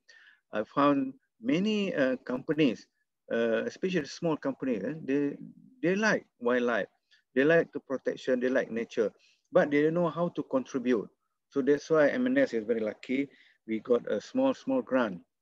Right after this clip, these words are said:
uh, to, uh, uh, on special project. Uh, I don't have to mention all the companies, But what we see today, uh, M S I G is one of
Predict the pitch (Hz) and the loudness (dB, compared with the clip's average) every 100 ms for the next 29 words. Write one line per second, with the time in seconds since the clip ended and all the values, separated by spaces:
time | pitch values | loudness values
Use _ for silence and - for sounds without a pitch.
0 | _ _ _ _ _ _ 127 113 110 123 | _ _ _ _ _ _ -2 -2 -2 -6
1 | 120 - _ - - - 98 95 - 117 | -8 -10 _ -10 -6 -6 -6 -8 -8 -8
2 | - 117 113 110 - 113 107 98 - - | -4 -4 -2 -4 -2 -2 -2 -2 -4 -12
3 | _ _ _ - 101 107 107 107 - - | _ _ _ -6 -2 0 0 -4 -8 -14
4 | - - 117 120 131 - 110 110 113 - | -18 -16 -8 -2 -2 -2 -6 -6 -4 -2
5 | 110 104 107 107 104 101 98 - 117 120 | -2 -2 -2 -2 -4 -4 -6 -8 -10 -6
6 | 131 110 - - - _ _ 110 113 - | -4 -4 -8 -18 -20 _ _ 0 0 -2
7 | - - 120 - - 117 107 - 120 117 | -18 0 0 0 -6 -10 -8 -8 -8 -8
8 | 107 127 120 117 110 104 104 113 104 110 | 0 2 2 0 -4 -4 -4 -6 -6 -6
9 | 107 107 107 127 135 101 - _ _ _ | -6 -6 -4 0 0 -2 -8 _ _ _
10 | 98 - 113 120 110 107 101 | -14 -10 -6 -6 -6 -8 -12